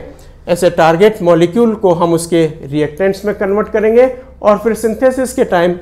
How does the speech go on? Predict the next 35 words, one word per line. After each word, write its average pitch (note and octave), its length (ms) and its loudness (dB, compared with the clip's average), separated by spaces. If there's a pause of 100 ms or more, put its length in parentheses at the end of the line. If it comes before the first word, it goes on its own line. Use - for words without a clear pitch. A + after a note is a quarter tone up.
इन्हीं G3+ 260 2
रिएक्टेंट D#3+ 480 0
से D3+ 140 -2
हम D#3 140 2
उस F3 180 -4
टारगेट C#3+ 400 -2
मॉलिक्यूल C3 400 -4
को G#3 140 -2
सिंथेसाइज C#3+ 560 -10
करते B2 300 -10
हुए D#3+ 240 0 (340)
शो G#3 200 2
करेंगे। A#2+ 400 -10 (600)
तो G#3+ 100 0
in C4 140 4
short B3 400 2 (260)
जो F#3+ 140 0
डिस्कनेक्शन G#3 580 -4
अप्रोच F3 420 -2
है G3+ 120 0 (440)
वो G3 260 2
एक F3 280 -2 (680)
बिगर D#3+ 340 2
मॉलिक्यूल, F#3 680 2
एक F3 200 -10
टारगेट F3 420 2
मॉलिक्यूल D3 480 -2
को F#3+ 180 2 (320)
उसके F3 380 -2
रिएक्टेंट्स D3 680 0
में E3+ 520 -4
हमें D3+ 500 -6
कन्वर्ट C#3 360 -4
करना D3 340 -4
है B3 280 -2